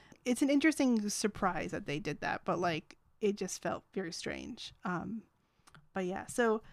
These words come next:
before we go, 'cause we have been chatting for quite a while, we do need to talk about the small problematic elements of this series. So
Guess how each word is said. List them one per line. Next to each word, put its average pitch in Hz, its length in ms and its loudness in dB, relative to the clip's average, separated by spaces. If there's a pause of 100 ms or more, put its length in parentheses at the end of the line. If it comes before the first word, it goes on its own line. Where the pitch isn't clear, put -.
(180)
before 320 320 6
we 311 100 2
go, 143 260 0
'cause - 200 -6
we - 80 -4
have 185 180 -6
been 226 140 0
chatting 208 320 0
for 247 160 -4
quite 208 300 0
a 233 80 4
while, 190 320 0
we 226 120 0
do 220 140 4
need 240 160 8
to 285 100 0
talk 247 240 4
about 196 540 2 (840)
the 339 80 -4
small 392 260 8
problematic 214 560 2
elements 180 380 -4
of 220 80 -12
this 220 160 -6
series. - 360 -8
So 214 360 2